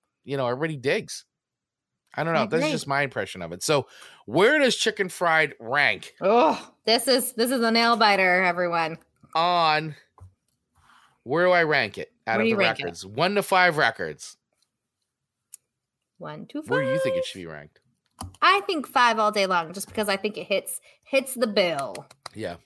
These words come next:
Speaker 1: Well, you would be right. I put it at a five.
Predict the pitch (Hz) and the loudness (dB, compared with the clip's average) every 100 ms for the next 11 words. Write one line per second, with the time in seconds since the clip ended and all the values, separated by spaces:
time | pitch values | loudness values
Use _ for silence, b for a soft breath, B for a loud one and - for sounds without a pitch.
0 | _ - 151 160 156 - 139 131 123 107 | _ -2 2 2 0 -10 -4 -2 -2 -4
1 | 87 78 _ _ _ - _ - - _ | -6 -8 _ _ _ -20 _ -14 -14 _
2 | _ _ - 117 - 151 135 117 - 98 | _ _ -8 -8 -2 0 0 -2 -2 -2